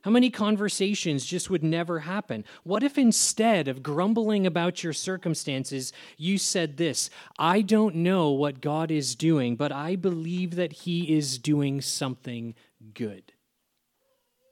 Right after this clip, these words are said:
What is that? That's Jesus-like humility, isn't it? When was the last time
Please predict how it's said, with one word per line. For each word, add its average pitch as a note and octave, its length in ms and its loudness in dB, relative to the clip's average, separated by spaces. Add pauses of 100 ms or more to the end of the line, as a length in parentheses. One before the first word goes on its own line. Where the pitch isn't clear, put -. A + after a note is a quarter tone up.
(280)
What C#3+ 120 -10
is C3 160 -6
that? B2 260 -14 (400)
That's D3 300 -4
Jesus-like C3 1000 -8
humility, A2+ 680 -8
isn't A#2 240 -12
it? G#2+ 140 -20 (2000)
When F3 180 8
was A3 160 8
the G3 120 2
last F3+ 400 0
time C3+ 520 -2